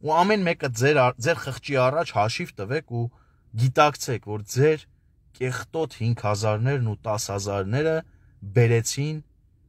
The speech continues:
եռաբլուրի մեծացմանը, բերեցին չորս հազարից ավել հայորդիների զոհվելուն։ Մինչև դուք սա չգիտակցեք,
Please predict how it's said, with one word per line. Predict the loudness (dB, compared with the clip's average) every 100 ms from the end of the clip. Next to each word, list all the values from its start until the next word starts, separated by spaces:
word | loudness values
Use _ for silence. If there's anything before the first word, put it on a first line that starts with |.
| _ _ _ _ _ _ -4
եռաբլուրի | 2 4 4 2 2 0 -2 -4 -8 _ _ _ _ _ _ _ _ _ _ _ _ _ _ _
մեծացմանը, | -4 -4 -2 -4 -6 -6 -6 -6 -12 -18 _ _ _ _ _ -4
բերեցին | 2 2 2 -2 -6 -8 _ _ _ _ _ -12
չորս | -6 -4 0
հազարից | 0 2 0 -2
ավել | -6 -4 -2 -2 -6
հայորդիների | -4 0 0 -4 -8 -4 0 -2 -4 _ -8
զոհվելուն։ | -4 -2 0 0 0 -4 -12 _ _ -20 _ _ _ -20 _ _ _ -20
Մինչև | -6 -2 2 0
դուք | 0 -4
սա | -2 -2
չգիտակցեք, | -2 -10 -10 -8 -8 -8 -8 -8